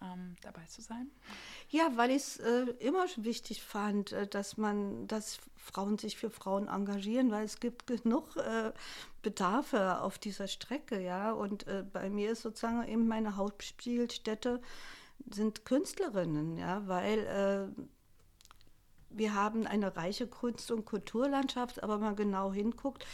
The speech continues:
Speaker 2: stellt man fest, dass Künstlerinnen total unterrepräsentiert sind. Und, äh, das war übrigens schon mein erster Einstieg in die, äh, in das Engagement für Frauen- und Gleichstellungspolitik, als ich damals mit mehreren Frauen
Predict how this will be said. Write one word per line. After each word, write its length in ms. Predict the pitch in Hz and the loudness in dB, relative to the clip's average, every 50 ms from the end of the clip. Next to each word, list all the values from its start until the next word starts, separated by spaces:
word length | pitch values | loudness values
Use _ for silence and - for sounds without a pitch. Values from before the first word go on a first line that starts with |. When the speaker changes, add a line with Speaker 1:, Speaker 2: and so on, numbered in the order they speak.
| - - - | -12 -12 -12
Speaker 2:
stellt 300 | - - - 208 208 - | -10 -6 -4 -2 0 2
man 100 | 233 220 | 0 0
fest, 420 | 214 - - 196 214 - - - - | 0 0 -2 -4 -4 -4 -6 -6 -4
dass 240 | 208 202 - - - 190 - | -4 -4 -6 -10 -12 -12 -10
Künstlerinnen 680 | - - 220 220 - - - 226 202 214 220 220 220 - - - - | -6 -4 -2 -2 -2 -4 -6 -6 -2 -2 0 0 -2 -2 -6 -8 -4
total 440 | - 220 214 - - 226 233 254 - | -2 -2 -2 0 0 2 2 2 2
unterrepräsentiert 1120 | - 196 214 247 - 269 247 - 262 262 - - 254 240 - 262 247 - 269 269 277 - | 2 0 0 2 0 0 -2 -2 -4 -4 -2 -4 -2 0 0 0 0 0 0 -2 -2 0
sind. 220 | - 277 269 247 247 - - - - - - - - - - | 0 0 0 0 0 -6 -12 -12 -12 -12 -12 -14 -14 -16 -6
Und, 440 | - - 214 220 226 226 220 220 - | -2 2 4 6 6 6 4 2 0
äh, 400 | - 202 202 208 202 202 208 196 202 - - - - - - - - - - - | 0 2 2 2 2 2 0 -2 -4 -6 -12 -14 -14 -14 -14 -14 -16 -18 -8 -4
das 240 | - 202 - - - | -4 -4 -2 0 2
war 220 | 208 185 190 - | 4 4 4 2
übrigens 480 | - 220 214 233 240 220 214 - - - - - | 2 0 2 2 2 2 2 0 -4 -8 -12 -14
schon 320 | - - - 220 214 214 208 | -10 -2 2 2 4 4 4
mein 180 | 202 196 196 | 2 2 0
erster 380 | - - 214 - - - 220 - | 0 0 -2 -2 0 0 0 2
Einstieg 420 | - 214 220 - - - 220 214 | 2 0 0 0 0 -2 -4 -2
in 180 | - 185 214 214 | 0 2 2 2
die, 260 | 202 214 214 214 214 - - - - - - - - - - | 2 2 -2 -2 -4 -6 -10 -14 -14 -14 -14 -14 -14 -12 -10
äh, 500 | - 202 185 202 196 196 196 196 196 196 | -6 -2 0 2 4 4 4 4 2 2
in 500 | 196 196 196 196 196 196 - - 196 190 | 0 0 -2 -4 -6 -8 -6 -2 0 0
das 180 | 196 190 - - | 0 0 -2 -4
Engagement 760 | - - 196 196 196 202 196 196 196 185 202 214 226 220 202 | -2 0 2 2 4 2 2 2 4 4 4 4 4 2 2
für 180 | - 220 202 196 | 2 0 0 0
Frauen- 460 | - - - - 185 208 220 226 233 | -2 -2 -2 0 2 4 4 4 4
und 140 | 208 202 - | 4 2 2
Gleichstellungspolitik, 1160 | 185 - 226 233 - 277 262 269 247 - - 262 247 240 240 - - 254 254 254 - - - | 2 2 2 2 2 4 4 4 4 2 0 -2 -2 -2 -2 -4 -2 -2 -2 -2 -4 -6 -4
als 360 | - - 208 202 208 - - | 0 0 0 0 -2 -4 -6
ich 200 | 190 202 202 - | -6 -6 -4 -4
damals 440 | - 202 185 196 208 208 202 - - | -2 -2 0 0 0 0 -2 -2 -4
mit 220 | 214 202 - - | -4 -4 -4 -2
mehreren 320 | 220 208 202 208 208 202 - | -2 -2 0 0 0 0 -2
Frauen 500 | - - - 190 196 196 208 208 196 | -4 -4 -2 0 0 2 0 0 -2